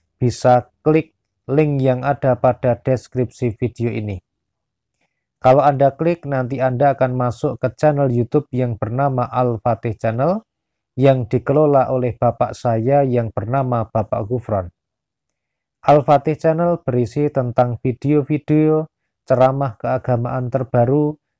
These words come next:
kajian doa, dzikir, sholawat, dan juga wirid yang belum kami bahas di Majelis Taman Surga. Silahkan kepada sahabat semua yang ingin belajar bersama Al-Fatih Channel, langsung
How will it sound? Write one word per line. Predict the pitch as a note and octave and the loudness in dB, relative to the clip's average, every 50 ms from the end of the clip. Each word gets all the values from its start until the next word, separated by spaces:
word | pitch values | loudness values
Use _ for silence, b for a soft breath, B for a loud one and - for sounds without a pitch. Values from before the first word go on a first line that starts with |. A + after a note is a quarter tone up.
| _ _ | _ _
kajian | - B2+ B2+ B2 - - - B2+ C3 C3 B2+ B2+ | 2 2 2 2 0 -4 0 2 2 2 2 0
doa, | A#2 - B2+ C3 - - C#3 C3+ C3 B2 | -2 -6 -6 -4 -2 -2 0 0 0 -2
dzikir, | A#2 A#2+ G#2+ - - - C3+ B2+ B2 - | -2 -4 -4 -4 -2 -2 -2 -2 -4 -6
sholawat, | - C#3 B2+ B2 A#2+ A#2+ B2 C3+ B2+ - - | -4 -2 2 2 2 2 2 0 -2 -2 -2
dan | C3 B2 A#2+ A#2+ - | -4 -2 -2 -4 -6
juga | - A#2+ A2 - A#2 A2+ | -6 -8 -4 -2 -2 -2
wirid | A2+ D3 D#3 C3+ A2 G#2+ _ _ _ _ _ _ _ _ _ _ - | 0 0 0 0 -2 -2 _ _ _ _ _ _ _ _ _ _ 0
yang | B2+ B2+ B2 A#2 G#2 | 2 2 2 2 0
belum | - C3 D#3 F#3+ F#3+ E3 D#3 | 0 2 2 2 2 2 0
kami | - C3 B2 B2+ A#2+ G#2 | 0 0 0 0 -2 -4
bahas | - A#2 A2 B2+ D3 C#3 - - | -2 0 2 2 2 0 -2 -6
di | _ - B2 | _ -4 -2
Majelis | A#2 A2+ A2 G#2 - - B2 B2 A#2 G#2+ - | -2 -2 -2 -4 -4 -2 -2 -2 -2 -2 -4
Taman | - - G#2+ G#2 G#2 G2+ G2+ | -4 -4 -4 -4 -4 -6 -6
Surga. | F#2 - A2+ G#2 - - A#2 F#2+ - _ _ _ _ _ _ _ _ _ _ _ _ _ _ _ _ _ _ _ | -6 -8 -8 -6 -4 -4 -4 -6 -6 _ _ _ _ _ _ _ _ _ _ _ _ _ _ _ _ _ _ _
Silahkan | - - - C3 C#3 C#3 C3 - - D3+ D3 C3+ | -10 -4 0 2 4 4 4 4 0 -2 0 -2
kepada | C#3+ B2 - C3 B2 - C3 B2 A#2+ | -2 0 0 0 0 2 2 0 0
sahabat | A#2 - - C3 B2 B2 A2 - C3 B2+ - | 0 0 0 2 2 2 0 -2 -4 -6 -4
semua | - - C3+ C3+ C3+ C#3 C#3+ D3 C#3+ C#3+ C#3+ C#3+ _ _ _ _ _ _ | -6 -6 -6 -4 -2 -2 0 0 0 0 -2 -4 _ _ _ _ _ _
yang | A#2+ A#2+ C3 B2+ B2+ B2 | 0 2 2 2 2 0
ingin | - C#3 C3+ C3 C3+ D3 D3+ D3 C#3 - | -4 -6 -4 -2 0 0 0 -2 -2 -2
belajar | - B2+ B2 B2 A#2 - - C#3 C3+ C3+ - | 0 2 4 4 2 2 0 -2 -2 -2 -4
bersama | - A#2+ A2 - - B2+ B2 B2 B2 A#2 | -6 -8 -6 -2 -2 -2 0 0 -2 -2
Al-Fatih | A#2+ B2 B2 A#2 A2 - A#2+ A#2 - - B2 A2 - | -2 -2 -2 -2 -2 -2 -2 -2 -2 -4 -6 -6 -4
Channel, | - A#2+ A#2+ C#3 E3+ G#3+ A#3+ - _ _ _ _ _ _ _ - | -4 -4 -2 -2 -2 -4 -6 -8 _ _ _ _ _ _ _ 2
langsung | C3 C3+ C3+ C3 B2+ A#2+ A2 - - C3+ B2 B2 | 4 4 4 4 2 -4 -8 -6 -4 -4 -4 -4